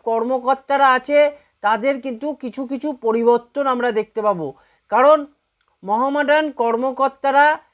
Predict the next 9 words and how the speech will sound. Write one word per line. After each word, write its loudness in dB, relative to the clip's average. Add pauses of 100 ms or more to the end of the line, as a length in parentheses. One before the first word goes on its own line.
(640)
যে -2
জিনিসটার 0
ওপর 2
ফোকাস -2
করতে -10
চাইছে -2
মোহামেডানকে -2
একটা 0 (100)
ভালো 4